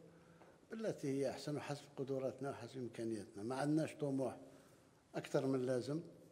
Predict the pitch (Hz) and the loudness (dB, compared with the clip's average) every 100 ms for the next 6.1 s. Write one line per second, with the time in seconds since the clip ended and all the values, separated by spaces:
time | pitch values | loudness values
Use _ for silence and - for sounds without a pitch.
0 | - - - - 151 156 156 147 135 147 | -20 -20 -6 4 6 8 6 6 4 6
1 | 170 - - 147 139 135 120 - - - | 6 4 0 0 2 2 0 -6 -18 -20
2 | - 147 135 151 135 165 165 - - - | 0 2 6 6 8 4 2 -4 -14 -10
3 | 123 135 127 131 117 110 82 - - - | 0 6 8 8 6 2 0 -8 -18 -20
4 | - - - - - - - - - - | -20 -20 -20 -20 -20 -20 -20 -20 -20 -20
5 | - 127 139 170 165 151 - - 160 160 | -10 -4 0 0 4 2 4 4 6 6